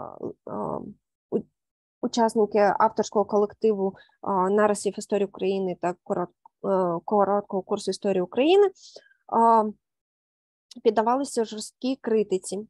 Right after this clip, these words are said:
Цією постановою вищі партійні органи з-, е, визначили напрям роботи академічних історичних установ, а, на наступні роки.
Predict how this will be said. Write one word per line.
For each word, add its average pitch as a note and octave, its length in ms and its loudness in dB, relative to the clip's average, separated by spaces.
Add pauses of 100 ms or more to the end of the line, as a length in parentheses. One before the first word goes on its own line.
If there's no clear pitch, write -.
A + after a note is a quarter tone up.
(160)
Цією C#4 440 2
постановою C#4+ 800 2
вищі B3+ 240 -4
партійні A#3+ 420 -2
органи B3+ 560 0
з-, G3+ 140 -12 (100)
е, G3+ 320 -4
визначили B3 560 0
напрям A3+ 380 -2
роботи A3 380 -2
академічних A3 840 -4
історичних G#3 840 -4
установ, A#3+ 520 2 (560)
а, G#3+ 440 4
на A#3+ 160 2
наступні C4+ 680 -2 (180)
роки. G3 480 0